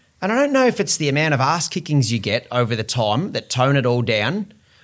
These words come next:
and that change you. I don't know if it's the, the, some of the mental stuff you face. I don't know what it is, but it definitely shapes and changes you as you go along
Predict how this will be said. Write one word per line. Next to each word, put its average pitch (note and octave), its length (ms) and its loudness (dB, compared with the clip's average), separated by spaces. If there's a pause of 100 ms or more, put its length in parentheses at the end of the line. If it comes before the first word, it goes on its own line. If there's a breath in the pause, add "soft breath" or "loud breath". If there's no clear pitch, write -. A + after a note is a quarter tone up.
(120 soft breath)
and B2+ 100 0
that B2 80 -6
change A#2 360 0
you. F#3 100 2
I E3 40 2
don't C#3 180 4
know B2+ 120 4
if A#2+ 160 0
it's - 220 -2
the, A#2 500 -2 (520 soft breath)
the, A#2+ 460 2
some C#3 200 0
of B2 80 0
the A2 60 0
mental C3 340 0
stuff F3 280 0
you D#3 60 0
face. D3+ 380 0
I D#3+ 60 0
don't G3 120 0
know G3+ 120 2
what D3+ 180 4
it A2+ 100 -2
is, G#2 200 -2
but A#2+ 140 -4
it A#2 140 -4
definitely E3+ 420 0
shapes B2 500 -2
and A#2 140 -2
changes B2 460 0
you A2 140 -4
as G#2+ 180 -4
you A2+ 60 -6
go G#2+ 240 0
along A2 520 -2